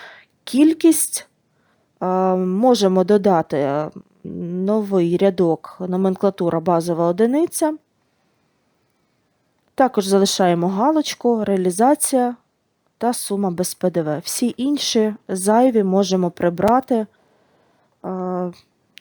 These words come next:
для того, щоб нам було зручніше аналізувати необхідні для нас дані, щоб ми не бачили зайвої інформації у звіті.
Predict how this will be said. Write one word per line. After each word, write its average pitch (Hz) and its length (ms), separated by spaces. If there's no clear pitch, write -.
для 269 220
того, 202 220
щоб 190 280
нам 190 200
було 180 240
зручніше 202 640
аналізувати 185 840
необхідні 190 720
для 180 200
нас 175 220
дані, 160 380
щоб 170 280
ми 202 120
не 202 80
бачили 196 460
зайвої 175 540
інформації 156 760
у - 140
звіті. 160 480